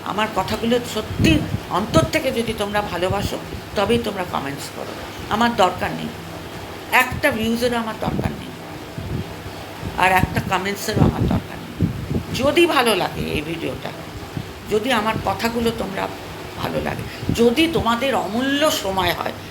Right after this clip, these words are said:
তোমাদের তো এখন সময়ই নেই, তোমরা খালি ওই দিকে মেতে আছো, যদি সময় হয়, যদি চব্বিশ ঘন্টার থেকে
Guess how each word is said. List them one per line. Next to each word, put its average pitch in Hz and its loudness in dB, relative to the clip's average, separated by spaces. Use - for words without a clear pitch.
তোমাদের 233 -2
তো 392 -2
এখন 381 -2
সময়ই 196 0
নেই, 135 -4
তোমরা 180 -4
খালি 202 2
ওই 170 2
দিকে 180 0
মেতে 160 0
আছো, - -2
যদি 240 8
সময় 175 0
হয়, - -8
যদি 254 4
চব্বিশ - 6
ঘন্টার 294 6
থেকে 262 2